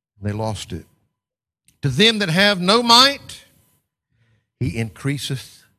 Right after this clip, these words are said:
strength. "Even the youth shall faint and be weary, the young men shall utterly fall." But in comparison to that, they that wait upon the Lord,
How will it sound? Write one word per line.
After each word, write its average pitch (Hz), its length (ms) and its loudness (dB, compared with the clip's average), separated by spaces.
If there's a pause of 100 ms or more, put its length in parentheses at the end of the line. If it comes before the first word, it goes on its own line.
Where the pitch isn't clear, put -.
strength. - 720 -10 (920)
"Even 247 320 2
the 247 80 0
youth 254 380 2
shall 180 140 -2
faint 247 440 4
and 190 80 -4
be 180 100 0
weary, 233 380 0
the 185 80 2
young 247 280 2
men 247 200 2
shall 202 240 -4
utterly 226 280 0
fall." 233 360 -4
But 233 720 0 (800)
in 226 140 -2
comparison 202 800 -2
to 156 100 -6
that, 151 520 -2 (840)
they 165 260 2
that 170 160 -4
wait 165 220 0
upon 165 240 -6
the 160 100 -4
Lord, 185 480 -8